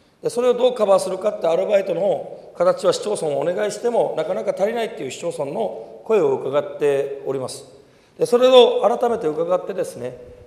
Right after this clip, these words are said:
え、県の職員から出向等で賄う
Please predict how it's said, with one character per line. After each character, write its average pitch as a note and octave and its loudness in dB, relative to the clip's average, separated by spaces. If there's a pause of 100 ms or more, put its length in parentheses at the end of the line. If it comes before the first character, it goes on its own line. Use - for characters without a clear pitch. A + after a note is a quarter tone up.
(100)
え、 D#3+ -4
県 C4+ 0
の G#3 -2
職 A3 -6
員 F#3+ -4
か F3 0
ら G3+ 2
出 - -14
向 G#3 -6
等 G#3 -4
で C#3+ 0
賄 F3 -2
う A#3+ 2